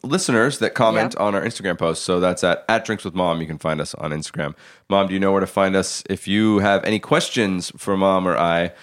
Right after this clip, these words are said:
Speaker 1: or anything, comments, recipes, suggestions? Akiko, a good friend of ours,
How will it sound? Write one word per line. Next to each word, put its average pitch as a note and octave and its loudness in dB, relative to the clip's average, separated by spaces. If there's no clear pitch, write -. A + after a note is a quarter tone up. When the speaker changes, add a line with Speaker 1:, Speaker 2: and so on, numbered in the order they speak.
Speaker 1:
or A2 2
anything, C3+ 0
comments, G2+ 0
recipes, F#2+ -2
suggestions? F#2+ -2
Akiko, G2+ 2
a F2+ 0
good F2 -2
friend F#2 0
of E2+ 0
ours, E2+ 2